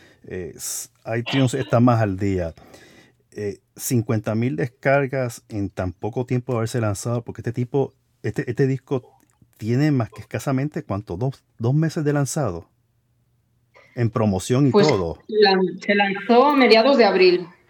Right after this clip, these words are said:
Speaker 2: Salió a mediados de abril el disco.
Speaker 1: Pe-,
Speaker 2: O sea, que
Speaker 1: ni,
Speaker 2: en
Speaker 1: ni
Speaker 2: realidad
Speaker 1: dos
Speaker 2: no
Speaker 1: meses.
Speaker 2: llega a los dos meses.
Speaker 1: No.
Speaker 2: Sí.
Speaker 1: Eh, y has hecho presentaciones en diferentes lugares del disco. ¿Cómo ha sido la recepción de las personas cuando ven este disco,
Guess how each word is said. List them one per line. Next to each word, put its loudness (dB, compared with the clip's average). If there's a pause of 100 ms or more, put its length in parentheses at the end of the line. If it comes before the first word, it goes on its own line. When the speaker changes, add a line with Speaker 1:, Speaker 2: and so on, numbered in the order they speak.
(120)
Speaker 2:
Salió 4
a 4
mediados 6
de 4
abril 4
el 2
disco. -2 (200)
Speaker 1:
Pe-, -12
Speaker 2:
O -12
sea, 0
que 4
Speaker 1:
ni, 4
Speaker 2:
en 2
Speaker 1:
ni 0
Speaker 2:
realidad 6
Speaker 1:
dos 8
Speaker 2:
no 6
Speaker 1:
meses. 4
Speaker 2:
llega 4
a 2
los 0
dos 0
meses. -2
Speaker 1:
No. -4 (440)
Speaker 2:
Sí. 4
Speaker 1:
Eh, 6
y 2
has 6
hecho 2
presentaciones 0
en -2
diferentes -4
lugares -4 (100)
del -8
disco. -12
¿Cómo 2
ha -2
sido 0
la 2
recepción -6
de -6
las -6
personas -6
cuando -4
ven -6
este -8
disco, -14